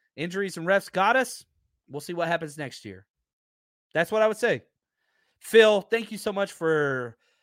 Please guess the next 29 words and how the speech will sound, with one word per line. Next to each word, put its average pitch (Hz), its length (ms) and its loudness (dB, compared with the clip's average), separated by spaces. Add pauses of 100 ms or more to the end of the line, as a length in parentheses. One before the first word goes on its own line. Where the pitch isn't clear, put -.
(120)
uh, 135 320 2
the 127 100 -10
conversations, 185 960 -4
the 139 100 -12
smiles 170 640 -4
this 160 360 -8
year. 175 320 -6
I 139 40 -2
really 160 280 -2
do 156 100 -4
appreciate 156 480 -6
you. 151 80 -12
Thank 170 200 -10
you - 40 -20
for 165 80 -10
the 147 80 -10
super 156 300 -8
chat. 143 400 -2 (580)
Um, 127 240 2
he 147 120 -8
says, 170 260 -2
"The 147 80 -6
miserable 254 640 0
officiating 196 680 -2
at 147 120 -8
the - 140 -16
N 170 140 0
F 185 120 0
C, 175 480 -10